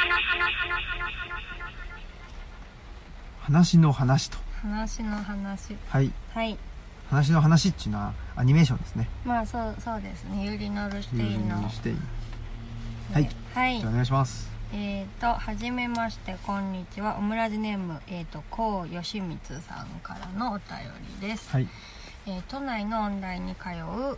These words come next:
Speaker 2: えー、二十歳男性です。
Speaker 1: 若いね。
Speaker 2: ねえ、フレッシュネス。
Speaker 1: フレッシュネスですね。
Speaker 2: 突然のお手紙失礼いたします。で、えっと、ちょっとすごいたくさん書いてくれてるから。
Speaker 1: ありがたいよ。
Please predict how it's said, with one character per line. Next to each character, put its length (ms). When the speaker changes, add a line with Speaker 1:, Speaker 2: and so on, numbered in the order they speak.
Speaker 2:
え 400
ー、 60
二 140
十 100
歳 300
男 300
性 200
で 160
す。 140
Speaker 1:
若 300
い 40
ね。 300
Speaker 2:
ね 440
え、 80
フ 80
レ 60
ッ 20
シ 240
ュ 20
ネ 160
ス。 220
Speaker 1:
フ 180
レ 100
ッ 40
シ 160
ュ 60
ネ 100
ス 140
で 80
す 80
ね。 340
Speaker 2:
突 220
然 280
の 120
お 40
手 160
紙 300
失 220
礼 180
い 20
た 140
し 120
ま 260
す。 20
で、 380
え 60
っ 40
と、 140
ち 140
ょ 20
っ 20
と 240
す 180
ご 140
い 60
た 120
く 80
さ 160
ん 80
書 80
い 80
て 120
く 100
れ 100
て 100
る 120
か 180
ら。 180
Speaker 1:
あ 80
り 60
が 100
た 120
い 40
よ。 220